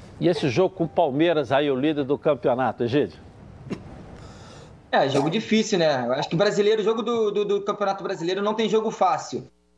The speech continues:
Speaker 2: né? E agora a gente pegar o líder, o Palmeiras, é, na casa deles, vem numa sequência boa, mas, mas nós sabemos da nossa força também. Nós sabemos da nossa força e sabemos que a gente pode ir lá pra, é, pra ter, conquistar a vitória.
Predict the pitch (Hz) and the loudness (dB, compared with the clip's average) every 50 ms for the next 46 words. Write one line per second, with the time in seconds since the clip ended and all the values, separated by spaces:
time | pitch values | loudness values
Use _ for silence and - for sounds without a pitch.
0 | _ _ _ - 135 139 147 156 156 151 147 139 160 160 165 160 170 165 - - | _ _ _ 0 2 2 2 2 2 2 2 2 2 0 0 0 -2 -4 0 0
1 | 170 160 180 185 175 160 175 196 220 233 196 208 190 180 180 175 170 160 151 - | 2 2 2 2 2 2 0 0 0 0 0 0 0 2 2 0 0 -2 -2 -2
2 | 160 151 147 151 156 190 214 208 196 165 123 - - - _ _ _ _ _ _ | -2 -2 0 0 0 0 0 0 -2 -4 -6 -8 -12 -18 _ _ _ _ _ _
3 | - 139 143 143 143 139 131 127 127 - - - - _ - 135 143 143 143 - | 0 2 2 4 4 2 2 0 -2 -4 -6 -10 -16 _ -6 -2 -2 0 2 2
4 | 170 170 175 170 143 135 147 175 202 202 190 175 156 143 135 135 131 143 160 170 | 2 2 2 0 0 0 0 0 0 0 0 0 -2 -2 -4 -2 0 0 0 2
5 | 170 170 160 160 - 170 135 165 165 160 - 175 151 131 127 139 143 170 202 214 | 2 0 0 0 -2 -2 -2 0 -2 0 0 0 0 2 2 2 2 4 4 4
6 | 208 170 - - - - - _ _ _ _ 135 143 147 151 151 156 156 156 160 | 2 2 0 -4 -10 -18 -20 _ _ _ _ -4 -2 0 0 0 0 0 -2 -2
7 | 156 156 156 156 156 165 160 - - 170 185 180 196 - 240 202 214 233 247 247 | -4 -4 -2 -2 -2 -2 -2 -4 -2 0 2 2 2 2 2 2 2 2 2 2
8 | 247 233 240 - - - - - 269 277 262 269 285 - 294 269 233 175 151 147 | 2 2 2 2 0 -2 0 0 0 0 0 -2 -4 -4 -2 -2 -2 -2 -4 -4
9 | 143 151 - 165 156 202 226 254 226 247 233 214 - 214 185 - - 180 208 240 | -6 -6 -4 -2 0 0 0 0 2 2 0 2 2 0 0 0 2 2 2 2
10 | 254 240 - 285 277 - - - - - _ - 170 - 196 180 190 202 208 214 | 2 2 0 0 -2 -2 -6 -14 -20 -12 _ -6 -2 0 0 2 2 2 0 0
11 | - 220 214 214 214 - - - 196 202 180 208 190 190 196 214 214 233 226 214 | 0 0 -2 -2 -2 -4 -2 0 0 2 2 2 2 2 2 0 0 -2 -2 0
12 | 220 220 208 208 208 202 196 190 185 165 - - - - _ - 180 165 165 175 | 0 0 0 -2 -2 0 0 0 0 0 -2 -6 -10 -18 _ -4 -4 -4 -2 0
13 | 220 220 208 202 190 190 - 220 214 214 - - 208 196 190 170 175 - - 180 | 0 0 0 0 -2 -2 -2 -2 -2 -2 -2 0 2 2 2 2 -2 -4 0 2
14 | 180 208 220 220 226 214 185 | 2 4 4 2 0 -4 -8